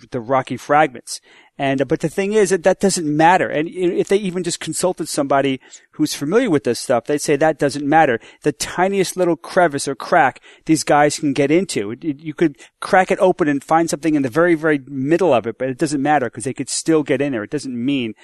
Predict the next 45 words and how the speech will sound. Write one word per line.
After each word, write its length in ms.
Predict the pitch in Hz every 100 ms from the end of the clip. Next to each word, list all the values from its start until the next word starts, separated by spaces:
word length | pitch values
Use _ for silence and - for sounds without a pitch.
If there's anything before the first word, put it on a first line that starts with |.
| -
that 140 | - 123
it's 120 | -
ancient 420 | 156 160 165 123 104
and 220 | 110 104
been, 240 | 120 113
uh, 300 | 113 107 110 107 120
you 180 | 151 127
know, 180 | 117
accreting 680 | 117 - - 160 147 135 131 - -
around 640 | 147 120 135 139 127 110
these 180 | 123 113
fossils 460 | - 131 131 123 -
for 180 | 117
millennia 520 | 110 110 123 127 117 107
and, 200 | 101 117
and 220 | 110 -
thousands 400 | 123 120 110 104
and 120 | 110
millions 280 | 117 113 110
of 120 | 101
years. 380 | 123 139 - - - - - _ _
Uh, 220 | 131 127
so 160 | 127 165
related 360 | 165 208 226
to 80 | -
that, 200 | 208 202
they 80 | 180
just, 220 | 160 156
they 120 | 170
didn't 420 | 143 180 180 190 - _ - -
consult 440 | - 180 - 196 202
with 120 | 180
the 120 | 175
experts 480 | 202 - - 143 -
in 60 |
the 80 | 147
relevant 400 | 127 156 180 175
fields. 480 | - 202 220 107 - _ _
You 120 | 147
know, 100 | 160
bring 300 | 139 202 240
in 120 | 262
a 60 | 247
meteor 480 | 165 208 226 180 -
expert. 560 | 175 - - 143 110